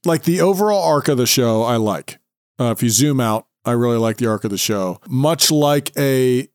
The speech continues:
crime show, not the particular situations they get into are predictable, but the ups and downs are predictable. Like,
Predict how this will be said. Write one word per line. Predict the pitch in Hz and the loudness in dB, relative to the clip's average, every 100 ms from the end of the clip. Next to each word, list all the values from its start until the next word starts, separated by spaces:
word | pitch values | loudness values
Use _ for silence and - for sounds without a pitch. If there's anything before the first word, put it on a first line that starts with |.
| _ | _
crime | - - 139 135 139 147 139 135 - _ _ | -10 -2 0 2 0 0 -2 -4 -8 _ _
show, | - - 147 131 135 147 151 - 147 | -2 2 2 2 2 2 -2 -4 -2
not | 165 - | -2 -2
the | |
particular | 139 - 175 180 147 | -4 -2 0 2 2
situations | - 147 127 131 131 | 2 2 2 0 0
they | 113 107 | -2 0
get | 123 | 0
into | 139 139 165 | 0 2 2
are | 156 | 0
predictable, | - 147 156 - 156 151 147 | -2 -4 -2 -2 0 2 0
but | 127 120 139 117 | 0 -2 -2 -2
the | 120 | 0
ups | 139 - | 0 0
and | 127 | 0
downs | 131 127 120 | 0 0 0
are | |
predictable. | - 117 113 110 107 107 | -2 -4 -4 -4 -2 0
Like, | 101 101 | 0 -2